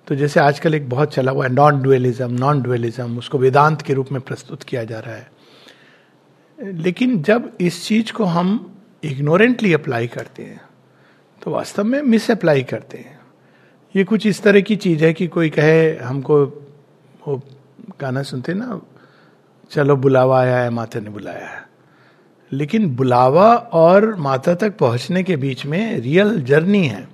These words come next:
real यात्रा है। और अगर आप इस यात्रा को नहीं समझेंगे, पथ को नहीं समझेंगे, मार्ग में आने वाली, अ, जो कुछ आना है उसको नहीं समझेंगे, अ, जो सहायक चीजें हैं, जो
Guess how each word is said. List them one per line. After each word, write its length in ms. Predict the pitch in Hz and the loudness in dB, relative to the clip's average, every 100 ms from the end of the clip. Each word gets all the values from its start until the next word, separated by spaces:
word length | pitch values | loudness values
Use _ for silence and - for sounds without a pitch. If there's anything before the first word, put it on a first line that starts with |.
| _ _ _ _ _ _ _ 120 | _ _ _ _ _ _ _ -2
real 280 | 139 214 175 | 4 6 6
यात्रा 400 | 143 - 175 143 | 4 2 -2 -2
है। 180 | 107 | -4
और 220 | - 123 139 | -10 -8 -2
अगर 180 | 151 | 2
आप 180 | 175 190 | 4 4
इस 200 | 202 160 | 0 2
यात्रा 340 | 143 139 180 175 | 2 2 0 0
को 120 | 196 | 0
नहीं 180 | 170 175 | 0 -2
समझेंगे, 540 | 165 143 139 139 139 | -2 -2 -2 -2 -4
पथ 260 | 135 185 - | -2 -2 0
को 120 | 170 | -2
नहीं 140 | 156 | -2
समझेंगे, 680 | - 135 127 131 127 131 127 - - - _ 139 | -4 -6 -4 -4 -4 -6 -8 -14 -20 -20 _ 2
मार्ग 320 | 143 165 180 | 6 6 4
में 160 | 180 | 2
आने 240 | 160 151 151 | 0 0 0
वाली, 460 | 143 139 151 151 - - _ _ _ | 0 0 0 -2 -8 -20 _ _ _
अ, 300 | 147 131 127 131 | -12 -10 -10 -8
जो 220 | 120 139 | -2 -2
कुछ 220 | 180 202 | 0 -2
आना 380 | - 135 139 160 | -2 0 2 2
है 220 | 123 131 | 2 0
उसको 280 | 131 131 165 | -2 -4 -2
नहीं 160 | 151 170 | 0 0
समझेंगे, 600 | 143 123 123 113 117 - _ _ _ _ _ _ | -2 -4 -6 -8 -10 -16 _ _ _ _ _ _
अ, 80 | 147 | -14
जो 500 | 127 135 131 117 - - _ _ | -6 -4 -2 -4 -10 -20 _ _
सहायक 480 | - 131 127 160 165 | -8 -2 4 4 4
चीजें 340 | - 131 131 | -2 -4 -2
हैं, 280 | 113 127 123 | -2 -4 -4
जो 300 | 120 117 135 | -6 -10 -10